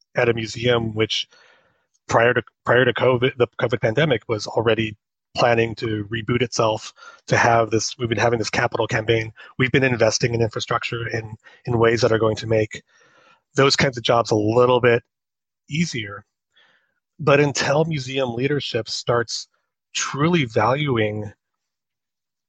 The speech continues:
in a very real way, the people that are going to have to execute on those programs, I, I, I think, I don't think just throwing technology is, at this problem is going to, is going to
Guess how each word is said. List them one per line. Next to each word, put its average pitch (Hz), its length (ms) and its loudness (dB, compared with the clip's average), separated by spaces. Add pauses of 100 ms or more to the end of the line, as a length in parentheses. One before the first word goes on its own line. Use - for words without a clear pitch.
(240)
in 135 100 4
a 123 60 6
very 131 240 4
real 123 300 4
way, 101 400 4 (1200)
the 123 180 2
people - 400 2
that 120 140 4
are 113 60 4
going 123 180 2
to - 120 -2
have 117 160 2
to - 220 -6
execute - 460 -2
on 110 140 -4
those 107 160 -2
programs, 107 680 -2 (720)
I, - 160 -2
I, - 340 2
I 123 80 0
think, - 380 0 (180)
I 135 80 0
don't 151 180 2
think 139 160 0
just - 200 -2
throwing 113 180 2
technology 110 560 0
is, 98 160 -8 (260)
at 104 180 0
this - 180 -2 (160)
problem 104 300 0
is 98 120 -8
going 107 260 -2
to, 101 220 -12 (840)
is 120 100 -4
going 120 180 2
to 107 100 2